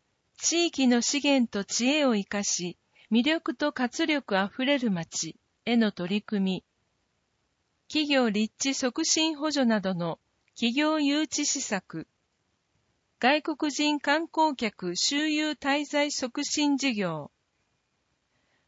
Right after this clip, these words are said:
六、持続可能な行財政運営を進める街への取り組み。公共施設等総合管理基金の設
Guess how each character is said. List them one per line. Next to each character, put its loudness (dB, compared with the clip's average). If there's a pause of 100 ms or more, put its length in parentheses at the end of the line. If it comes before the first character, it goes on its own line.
(160)
六、 -4 (540)
持 -2
続 0
可 0
能 2
な 2 (120)
行 0
財 4
政 0
運 2
営 4
を 0
進 -2
め 4
る 2
街 -2 (200)
へ 2
の 4
取 -4
り -6
組 -4
み。 -2 (1200)
公 2
共 0
施 -4
設 -4
等 -2
総 -2
合 0
管 0
理 0
基 -4
金 0
の -4
設 -6